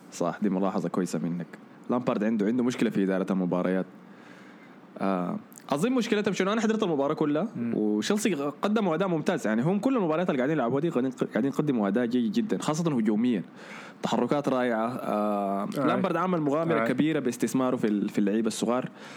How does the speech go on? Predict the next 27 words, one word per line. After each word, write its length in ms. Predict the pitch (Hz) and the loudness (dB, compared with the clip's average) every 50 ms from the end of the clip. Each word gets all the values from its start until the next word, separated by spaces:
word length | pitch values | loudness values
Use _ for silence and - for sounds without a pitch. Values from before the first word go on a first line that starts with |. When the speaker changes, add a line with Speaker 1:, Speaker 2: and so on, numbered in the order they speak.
| - - - | -18 -18 -8
Speaker 1:
خاصة 320 | - - - - - 120 | -6 -6 -4 -2 -2 -2
تامي 360 | 110 117 110 104 101 107 117 | 0 0 0 2 2 2 2
إبراهام، 360 | 127 127 127 123 127 120 123 139 - - - - - - - - - - - - - - - | 2 2 2 2 2 0 -2 -2 -6 -12 -20 -20 -20 -20 -20 -20 -20 -20 -20 -20 -20 -8 -2
كان 160 | - 107 92 | 0 0 2
المهاجم 380 | - 104 123 135 131 127 113 104 | 2 2 0 2 2 2 2 2
الأساسي 440 | 104 104 - 156 156 156 - 117 | 2 2 2 2 0 0 0 0
Speaker 2:
مم. 280 | 170 165 - - - 143 | -2 -4 -4 -2 -2 0
Speaker 1:
قبل 160 | 139 131 123 | 2 2 2
جيرود. 300 | 104 113 113 143 170 185 - - - - - - - - - - - - | 2 4 2 2 2 0 -2 -8 -14 -16 -16 -20 -20 -20 -20 -20 -10 -6
الله 160 | - 95 95 | -2 0 0
ينعل 120 | 92 87 82 | 0 0 -2
الشكل 320 | - - - 90 - 87 | -2 -2 -2 -2 -2 -2
جيرود. 220 | 80 - - - - - - - - - - - - - - - - - - | -2 0 -2 -2 -2 -4 -10 -18 -18 -16 -16 -16 -16 -16 -18 -18 -18 -8 -4
آه، 600 | - - 117 117 117 117 117 113 107 104 98 101 - - - - - - - | -2 -2 0 0 0 0 0 0 0 -2 -2 -4 -8 -8 -6 -4 -2 -2 -2
لكن 200 | 120 - 226 214 | 2 2 2 2
مقدم، 360 | 202 196 208 202 214 202 180 160 | 4 2 2 2 2 0 0 0
<laughs> 100 | 156 143 | 0 0
مقدم 240 | 147 165 185 190 185 | 0 0 0 0 0
ممتاز، 320 | 160 147 143 - 165 160 131 131 123 117 | 0 0 0 0 -2 -2 -2 -4 -4 -2
أداء 240 | 110 117 123 147 156 | -2 0 0 0 0
ممتاز 360 | 143 139 123 - 143 131 123 | 0 -2 -2 0 -2 0 0
جدًا 180 | 127 123 123 113 | 0 0 0 0
جدًا. 400 | 110 120 131 135 143 147 143 143 139 - - - - - - - - | 0 0 -2 0 0 -2 -2 -2 -6 -10 -16 -20 -20 -20 -10 -2 0
قدر 160 | 196 190 180 | 0 2 2
يجيب 200 | 165 165 180 170 | 0 0 0 0
هدفين 280 | - 139 135 131 127 120 | 0 0 0 0 0 0
Speaker 2:
آه، 100 | 120 | 2